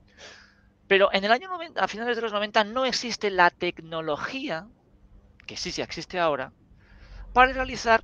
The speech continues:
los sistemas de control monetario necesarios para dar salida a la consecuencia de Nesara Gesara, que es el Big Reset. ¿Va a ocurrir? Yo sigo diciendo que yo no sé si va a ocurrir o no va a ocurrir.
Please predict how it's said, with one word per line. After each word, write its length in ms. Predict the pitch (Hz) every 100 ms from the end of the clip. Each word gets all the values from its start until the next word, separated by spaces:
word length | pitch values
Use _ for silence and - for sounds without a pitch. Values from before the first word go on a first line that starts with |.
| -
los 260 | 233 285 -
sistemas 760 | - 208 - - 277 208 165
de 160 | 233 208
control 680 | _ 226 208 202 294 302
monetario 760 | 262 294 220 - 240 175 151 139 _ - _ - - - - - _ _ _ _ -
necesarios 800 | 220 196 202 190 170 185 - _ _ _ - - - _ _
para 280 | 185 180 180
dar 160 | 170
salida 560 | 156 185 160 160 165 175 _ _ _
a 100 | 160
la 120 | 156
consecuencia 580 | 160 147 160 240 247 170
de 80 | 147
Nesara 300 | 143 156 143
Gesara, 240 | - 175
que 80 | 156
es 60 |
el 100 | 156
Big 180 | 139 151
Reset. 400 | 123 135 - - - - - - - - - - _ - - - - - - - - -
¿Va 140 | 240
a 100 | 247
ocurrir? 580 | 240 226 220 254 190 117
Yo 120 | 147
sigo 240 | - 247
diciendo 400 | 226 175 175 202
que 180 | 214 151
yo 140 | 135 196
no 140 | 220
sé 260 | - 180 196
si 160 | 143
va 80 | 139
a 20 |
ocurrir 380 | 139 135 135 139
o 80 | 131
no 240 | 139 156
va 100 | 127
a 60 | 123
ocurrir. 500 | 113 123 123 143